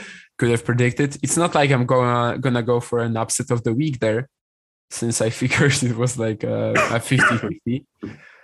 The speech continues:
Uh, but, but still, I mean, uh, I believe Van Rijthoven's time has to come pretty soon. Obviously, Draper is the one with the higher potential, but, but it would just be very weird for, for Timur Van Rijthoven to not have a challenger title.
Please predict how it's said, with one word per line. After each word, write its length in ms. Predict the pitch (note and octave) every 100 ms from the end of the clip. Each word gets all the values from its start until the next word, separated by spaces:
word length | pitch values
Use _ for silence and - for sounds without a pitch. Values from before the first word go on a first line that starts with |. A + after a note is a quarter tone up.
| _ _ _ -
Uh, 380 | A#2+ A#2 A#2 A2+
but, 260 | B2 -
but 180 | B2 A#2+
still, 380 | - - B2+ A#2+
I 140 | A#2
mean, 340 | A#2 A2+ A2 G#2+
uh, 480 | - A2+ A2 G2+ -
I 160 | B2
believe 300 | A#2+ C3 C#3
Van 180 | C#3 B2+
Rijthoven's 680 | B2+ B2+ B2+ B2 A#2+ - -
time 600 | - A2+ A#2 A2+ A2 G#2+ G#2
has 240 | A2+ A2+ -
to 100 | A2
come 320 | A2 G#2+ G#2+
pretty 280 | - G#2+ G#2+
soon. 440 | - A2 G#2+ A2+ _
Obviously, 320 | A#2 A#2+ C3+
Draper 340 | B2 B2+ B2 A#2+ A#2 -
is 100 | B2
the 120 | A#2+
one 200 | A#2 A#2+
with 120 | A2+ A2
the 100 | A2
higher 300 | - A2 A2
potential, 560 | A2 A2 A2 - A2
but, 200 | G#2 G#2+ - _ _ _ _ _ _ _ _ B2
but 200 | C3 C#3+
it 120 | D3
would 180 | D3 C3+
just 220 | C#3 C3
be 80 | B2
very 320 | C3 B2 A#2+
weird 340 | A2+ A2+ A2
for, 400 | - G#2 G#2+ A2
for 180 | G#2+ G#2+
Timur 300 | G#2+ A2+ A#2
Van 160 | A#2+ A#2
Rijthoven 500 | A#2 A2+ A2+ A2+ G#2+
to 200 | - A2
not 320 | G#2+ A2 A#2+ -
have 220 | A#2 A2
a 60 | G#2+
challenger 440 | A2+ A2 A2 A#2
title. 440 | A2 G#2+ G#2+ A2